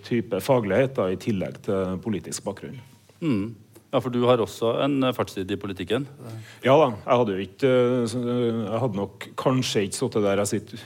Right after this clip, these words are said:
Speaker 1: helt, eh, uten det. Jeg har nå, eh, jeg har nå vært lokalpolitiker for Senterpartiet i Luster,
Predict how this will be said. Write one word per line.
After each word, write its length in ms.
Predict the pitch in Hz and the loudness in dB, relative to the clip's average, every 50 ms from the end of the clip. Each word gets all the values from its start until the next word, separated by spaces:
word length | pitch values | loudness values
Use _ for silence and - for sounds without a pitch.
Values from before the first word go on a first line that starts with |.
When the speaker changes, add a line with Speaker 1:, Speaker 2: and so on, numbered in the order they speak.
| - | -2
Speaker 1:
helt, 400 | 117 113 104 - - - - - | 0 0 0 -2 -6 -12 -8 -4
eh, 260 | 120 110 107 107 139 | -2 0 0 2 0
uten 260 | 123 107 - - 104 104 | 0 0 0 -2 0 2
det. 120 | 110 107 | 4 4
Jeg 220 | 110 117 117 117 117 | 4 4 4 4 4
har 100 | 117 110 | 2 2
nå, 480 | 104 104 104 104 107 104 104 101 98 98 104 - - - _ - - - - | 0 0 2 2 2 0 0 -2 -2 -6 -8 -12 -18 -20 _ -20 -20 -16 -10
eh, 400 | 113 104 104 104 104 101 98 101 95 87 90 101 117 98 85 92 107 | -8 -6 -4 -4 -4 -4 -4 -6 -8 -8 -10 -10 -10 -10 -10 -6 -4
jeg 100 | 120 113 | 0 0
har 80 | 113 117 | 2 2
nå 80 | 104 | 2
vært 240 | 104 117 110 98 95 | 2 2 2 2 2
lokalpolitiker 800 | 98 104 - 123 107 95 - 104 95 85 - - 82 98 107 101 | 0 2 2 2 2 2 0 -2 -4 -4 -4 -4 -4 -4 -4 -2
for 80 | - 123 | -4 -2
Senterpartiet 800 | - 143 110 104 90 - 95 85 - 95 92 92 92 95 92 90 90 - - - - - - - - - - - - - - | -2 -2 -2 -2 -4 -8 -8 -8 -6 -4 -2 -2 -2 -2 -4 -6 -8 -14 -20 -20 -20 -20 -20 -20 -20 -20 -20 -20 -18 -10 -4
i 140 | 101 101 | -2 0
Luster, 480 | 101 104 107 - - - 143 156 160 143 | 0 0 0 -2 -2 0 0 0 0 0